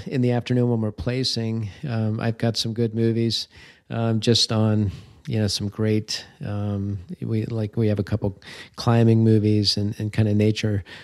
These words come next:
movies, um, or, or adventure sports. It, it's just nice, clean stuff. Everyone kinda gets, uh,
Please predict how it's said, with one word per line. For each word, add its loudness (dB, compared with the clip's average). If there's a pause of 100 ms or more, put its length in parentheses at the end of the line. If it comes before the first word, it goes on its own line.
(140)
movies, 4
um, 2 (480)
or, 6
or 0
adventure 4
sports. 0 (440)
It, 0
it's 2
just 2
nice, 2
clean 0
stuff. 0 (220)
Everyone 2
kinda -2
gets, -2
uh, 2